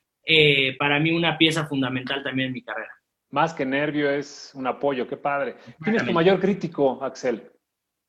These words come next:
Speaker 1: Yo creo que yo, yo soy mi ma-, mi mayor crítico porque,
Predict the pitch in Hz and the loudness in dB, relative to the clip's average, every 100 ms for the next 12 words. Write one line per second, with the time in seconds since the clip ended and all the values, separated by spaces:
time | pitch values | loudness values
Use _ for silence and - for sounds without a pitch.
0 | _ - 226 240 269 262 214 190 180 180 | _ 6 8 12 10 10 8 10 10 10
1 | 170 165 160 151 - _ _ _ _ _ | 10 8 6 2 -6 _ _ _ _ _
2 | - 139 185 151 - _ _ _ 180 202 | -2 8 10 8 2 _ _ _ 6 6
3 | 196 202 175 170 151 143 139 156 151 151 | 8 4 4 2 4 2 2 2 4 4
4 | 170 175 170 151 165 170 180 185 190 143 | 6 4 0 0 4 4 4 2 0 -2
5 | 143 151 143 135 131 127 123 120 | 0 4 4 4 2 0 -2 -4